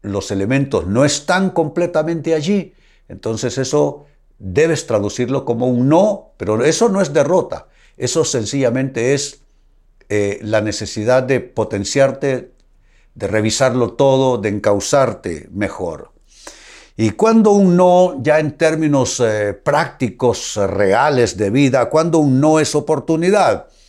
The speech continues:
es oportunidad bajo estas consideraciones. Uno,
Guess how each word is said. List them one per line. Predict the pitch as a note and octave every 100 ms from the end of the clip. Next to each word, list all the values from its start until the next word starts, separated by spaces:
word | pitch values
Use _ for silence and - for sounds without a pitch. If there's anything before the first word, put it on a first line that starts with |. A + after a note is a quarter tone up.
| _ _ -
es | C3 E3+
oportunidad | E3 C3 - A2+ B2 D3 C#3+ C3+ - _ _
bajo | - G#2+ B2 C3
estas | C3+ A#2+ -
consideraciones. | A#2 G2 A2 G2+ F#2 - G#2 F#2 E2 - -
Uno, | D#3+ C#3 F#2+